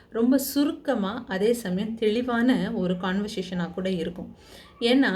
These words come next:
வளர வளர கர்த்தர் நமக்கு, அதாவது உலக தகப்பனே வளர வளர ஒரு பிள்ளைக்கு இந்த கன்ஃப-, இந்த வார்த்தைகளை தான் பேசணும்,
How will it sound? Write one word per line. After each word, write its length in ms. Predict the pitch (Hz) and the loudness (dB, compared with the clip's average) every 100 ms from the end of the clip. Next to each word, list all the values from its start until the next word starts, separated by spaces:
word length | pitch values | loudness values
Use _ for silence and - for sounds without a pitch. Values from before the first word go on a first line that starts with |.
| 233 269 - - - | -2 -6 -10 -20 -8
வளர 420 | 190 208 285 339 | -2 0 2 2
வளர 480 | 262 196 208 208 170 175 | 2 2 2 0 -2 -4
கர்த்தர் 380 | 202 - - | -6 -4 -2
நமக்கு, 600 | 277 202 208 247 202 170 - | 0 0 0 0 0 -2 -2
அதாவது 300 | 185 202 208 | -2 0 0
உலக 340 | 180 226 254 | 2 2 2
தகப்பனே 640 | 294 240 233 220 226 226 294 | 0 0 -2 -4 -4 0 0
வளர 400 | 247 175 208 233 | 0 0 0 0
வளர 360 | 233 226 254 277 | 0 0 2 2
ஒரு 240 | 214 196 | 2 0
பிள்ளைக்கு 640 | 180 214 233 226 233 262 285 - - - - | -2 0 2 0 0 -4 -4 -12 -20 -20 -8
இந்த 360 | 220 233 254 | 2 4 4
கன்ஃப-, 420 | 254 220 233 233 | 2 2 0 0
இந்த 360 | 233 196 226 233 | 0 0 2 2
வார்த்தைகளை 600 | 220 226 233 254 240 226 | 2 0 0 0 2 0
தான் 240 | 233 262 | 0 0
பேசணும், 540 | 262 202 202 190 190 | 0 0 0 -2 -2